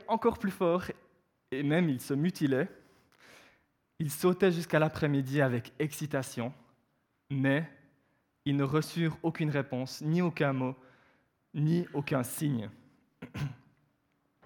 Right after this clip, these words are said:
Du coup, cet autel que les, <clears throat> que les, les païens, les,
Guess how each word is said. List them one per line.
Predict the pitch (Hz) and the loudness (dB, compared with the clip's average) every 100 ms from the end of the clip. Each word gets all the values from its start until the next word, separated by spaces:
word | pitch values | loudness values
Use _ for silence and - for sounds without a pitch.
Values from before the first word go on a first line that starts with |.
| - _ - - - - | -20 _ -20 -20 -20 -4
Du | 160 | -4
coup, | 180 269 - - - 226 _ _ _ _ _ _ _ _ _ | 0 -4 -4 -20 -20 -20 _ _ _ _ _ _ _ _ _
cet | - 175 - | -6 -4 -2
autel | 202 226 208 196 | 0 4 4 4
que | 160 | 2
les, | 143 139 135 127 - 160 165 | 4 4 2 -2 -4 0 2
<clears throat> | 120 104 - | 0 -4 -6
que | 131 | -2
les, | 123 120 113 110 | 2 2 2 -2
les | 113 | -4
païens, | 117 139 147 165 190 | 4 6 6 6 6
les, | 139 117 110 107 | 4 2 2 -2